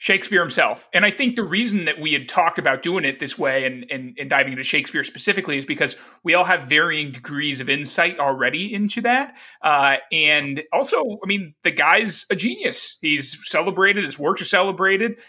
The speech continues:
and it's kind of a cool topic to discuss. And a lot of people can do the analysis and the breakdowns of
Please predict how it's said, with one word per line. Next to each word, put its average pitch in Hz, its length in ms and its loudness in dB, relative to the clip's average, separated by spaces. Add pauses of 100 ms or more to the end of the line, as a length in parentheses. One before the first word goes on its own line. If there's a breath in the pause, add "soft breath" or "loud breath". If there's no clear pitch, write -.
(140 loud breath)
and 147 160 -2
it's 151 140 -2
kind 196 120 2
of 180 100 -2
a - 20 -12
cool 202 320 -4
topic 196 500 0
to - 80 -12
discuss. 156 640 2
And 143 100 -10
a 143 60 -10
lot 165 160 2
of 233 80 0
people 214 240 -4
can 165 140 -6
do 165 280 -4 (140 loud breath)
the 151 120 -2
analysis 139 840 0
and 147 80 -4
the 131 60 -4
breakdowns 147 760 2
of 135 220 0